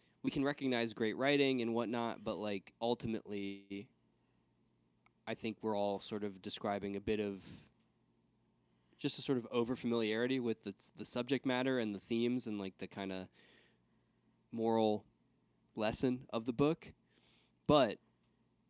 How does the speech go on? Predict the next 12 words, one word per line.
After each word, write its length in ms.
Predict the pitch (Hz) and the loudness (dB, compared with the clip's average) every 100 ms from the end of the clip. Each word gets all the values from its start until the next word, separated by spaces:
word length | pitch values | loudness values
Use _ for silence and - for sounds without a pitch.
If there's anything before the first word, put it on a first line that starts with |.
| _ _ _ _ _ | _ _ _ _ _
if 220 | 113 - | -10 -2
you 100 | 123 | 2
were 400 | 120 110 104 101 - | 4 2 0 -4 -4
however 380 | 117 120 107 110 | 0 0 0 0
old, 420 | 110 95 90 - _ _ | 2 0 -4 -8 _ _
well, 120 | 113 | -12
how 120 | 127 131 | -6 -4
old 160 | 107 | -4
is 80 | 85 | -6
an 100 | 87 | -10
eighth 220 | 78 - | -12 -14
grader? 300 | - 78 90 | -16 -16 -18